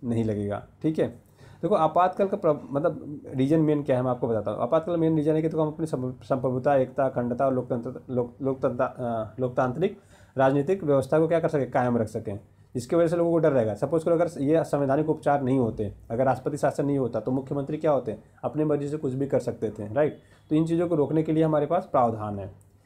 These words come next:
Even हमारा जो संसद है, पार्लियामेंट है, वो भी ऐसे काम नहीं कर सकता। उसके लिए क्या है, हमारी जुडिस-, जुडिस-, जुडिशरी है, ठीक है, हमारा सुप्रीम कोर्ट है।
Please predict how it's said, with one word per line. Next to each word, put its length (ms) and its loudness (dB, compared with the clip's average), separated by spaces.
Even 180 2
हमारा 300 4
जो 200 0
संसद 440 0
है, 60 0
पार्लियामेंट 460 0
है, 60 2
वो 80 4
भी 100 2
ऐसे 220 0
काम 460 -2
नहीं 140 0
कर 120 2
सकता। 200 -2
उसके 180 -2
लिए 100 -4
क्या 140 2
है, 180 0
हमारी 220 0
जुडिस-, 420 -2
जुडिस-, 460 0
जुडिशरी 580 0
है, 120 -2
ठीक 220 -2
है, 80 2
हमारा 220 0
सुप्रीम 320 -2
कोर्ट 220 -4
है। 80 -6